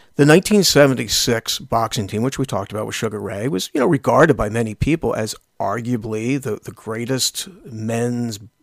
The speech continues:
boxing team ever. Then they came back, you know, they missed nineteen eighty, but the nineteen eighty-four,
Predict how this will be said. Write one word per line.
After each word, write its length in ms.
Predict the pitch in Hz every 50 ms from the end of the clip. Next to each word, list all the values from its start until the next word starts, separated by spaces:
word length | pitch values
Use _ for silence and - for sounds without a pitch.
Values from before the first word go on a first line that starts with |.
| _ _ -
boxing 640 | - 101 101 - - - 123 110 110 107 107 104
team 440 | - - - 110 110 107 104 104 98 -
ever. 340 | - 98 - - - - - _ _ - - - - - - - - - - - _ _ _ _ _ _ _ - - - _ _ - -
Then 300 | 127 123 - 139 143 143
they 80 | 139
came 240 | 135 - 147 135 123
back, 260 | 127 123 123 123 -
you 60 | 131
know, 100 | 117 117
they 60 | 110 107
missed 300 | 110 117 - - - -
nineteen 380 | 113 107 110 110 - 120 107
eighty, 200 | 107 107 104 107
but 160 | 104 - -
the 80 | 117 107
nineteen 340 | 110 123 143 - - 170 175
eighty-four, 760 | 190 - 151 - - - 180 151 135 131 127 120 120 139 -